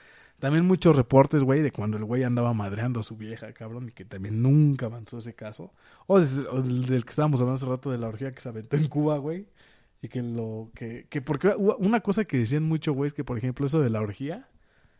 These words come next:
que lo, le, le encontraron <laughs> unas fotos, güey, cogiéndose ahí con otros dos güeyes a su ruca,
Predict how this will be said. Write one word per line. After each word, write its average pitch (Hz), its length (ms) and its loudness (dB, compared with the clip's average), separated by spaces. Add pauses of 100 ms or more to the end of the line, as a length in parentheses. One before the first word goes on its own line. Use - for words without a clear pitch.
(160)
que 127 100 -10
lo, 117 240 -6
le, 113 420 -6
le 113 240 -10
encontraron 123 440 2
<laughs> - 0 -
unas 165 200 4
fotos, 151 380 -6
güey, 151 160 -8
cogiéndose 135 500 -8
ahí 127 220 -6 (160)
con 120 180 -8
otros 127 240 -10
dos 123 100 -8
güeyes 127 220 -8
a 120 80 -10
su 117 160 -12
ruca, 127 340 -14